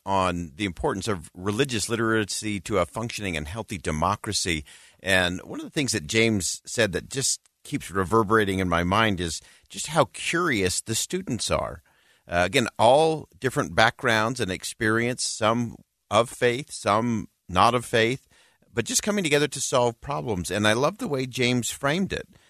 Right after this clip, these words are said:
that as you stay curious and you start to ask, "How does a different perspective help?"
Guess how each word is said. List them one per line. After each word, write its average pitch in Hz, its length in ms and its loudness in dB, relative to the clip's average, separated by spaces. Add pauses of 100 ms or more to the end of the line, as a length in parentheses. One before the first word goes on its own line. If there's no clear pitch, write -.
(240)
that 92 360 4 (500)
as 107 180 -2
you 110 80 -4
stay 135 280 0
curious 104 920 -4 (180)
and 107 140 0
you 101 60 -2
start 123 260 2
to - 220 -6
ask, 131 560 -4 (320)
"How 151 240 0
does 180 280 -2
a 117 200 0
different 127 580 -2
perspective 98 960 -4 (420)
help?" - 480 -8